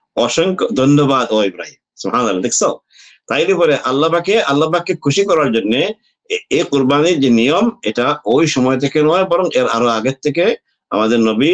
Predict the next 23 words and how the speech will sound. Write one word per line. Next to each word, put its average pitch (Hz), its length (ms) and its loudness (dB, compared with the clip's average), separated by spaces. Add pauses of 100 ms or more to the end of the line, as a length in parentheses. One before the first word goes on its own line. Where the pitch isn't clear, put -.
(100)
আদম 113 320 0
থেকে 139 220 -2
শুরু 147 200 0
হয়েছে 165 340 2
এবং 160 220 2
এই 131 80 2
পর্যন্ত 117 380 -2
এটা 110 220 0
অব্যাহত 110 380 0
আছে 120 300 0
এবং 175 160 2
এটা 165 120 2
কিয়ামত 165 380 0
পর্যন্ত 196 360 -2 (480)
অব্যাহত 123 500 0
থাকবে। 135 460 -2 (1000)
আমাদের 170 340 0
লাভ 180 200 2
হচ্ছে 185 220 -2
কয়েকটা। 147 520 -4 (460)
এক 117 180 -4
নম্বর 156 180 2
তো 160 100 -2